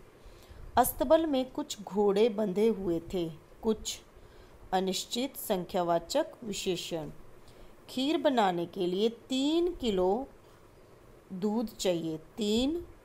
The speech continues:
निश्चित परिमाणवाचक विशेषण।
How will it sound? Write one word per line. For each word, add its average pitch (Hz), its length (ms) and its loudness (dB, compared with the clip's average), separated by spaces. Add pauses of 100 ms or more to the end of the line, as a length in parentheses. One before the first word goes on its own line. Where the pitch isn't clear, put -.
(920)
निश्चित 208 640 0 (140)
परिमाणवाचक 190 960 2 (140)
विशेषण। 190 640 -4